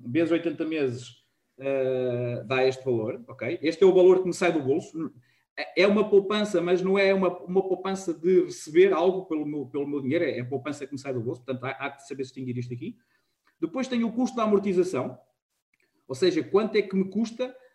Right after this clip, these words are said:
ah, fazer essa amortização, ah, ah, do valor, ou seja, aqui será, ah, meio ponto percentual, ok? Ah, eu tenho ideia que as contas estão, que as contas estão certas, assim,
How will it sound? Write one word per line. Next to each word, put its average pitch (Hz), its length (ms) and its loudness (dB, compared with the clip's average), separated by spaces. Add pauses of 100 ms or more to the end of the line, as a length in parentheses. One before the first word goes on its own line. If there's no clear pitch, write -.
(120)
ah, 175 260 0
fazer 185 320 4
essa 208 200 0
amortização, 196 920 0
ah, 196 560 -2
ah, - 20 -4
do 175 140 2
valor, 185 260 6
ou 143 60 -4
seja, 123 220 -4
aqui 123 140 -6
será, 170 340 -4
ah, 156 260 -8
meio 180 260 6
ponto 190 220 2
percentual, - 680 -4 (160)
ok? 135 260 -8 (600)
Ah, 120 260 -6
eu 120 160 -6
tenho 135 160 -8
ideia 139 220 -10
que - 80 -20
as - 80 -20
contas 143 260 -12
estão, 139 400 -12
que - 60 -14
as 123 80 -10
contas 131 200 -12
estão 131 140 -10
certas, 104 340 -12
assim, 123 320 -10